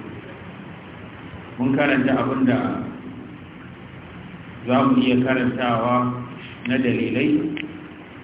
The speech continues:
da kuma ishara zuwa ga maganganun malamai akan matsalar baqa'ul janna wan nar.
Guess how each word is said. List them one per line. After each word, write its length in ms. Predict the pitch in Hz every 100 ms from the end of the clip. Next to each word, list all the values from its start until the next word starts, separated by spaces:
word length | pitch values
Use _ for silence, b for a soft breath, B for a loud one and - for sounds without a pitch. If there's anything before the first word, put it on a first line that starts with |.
| - - - - - - - - -
da 60 | 113
kuma 220 | 131 135
ishara 720 | 139 - - 143 147 139 131 120
zuwa 240 | 127 117
ga 320 | 113 101 90 - - - - - - - - - - - - -
maganganun 480 | - 120 117 117 131
malamai 520 | 135 127 117 120 127 131 127 127 131 - - - - - - - - - -
akan 260 | 117 117 135
matsalar 560 | 123 123 127 131 131 123 - - - - - - - - 104
baqa'ul 640 | 113 135 139 139 131 123
janna 560 | 135 139 147 147 143 -
wan 200 | 120 117
nar. 200 | 117 123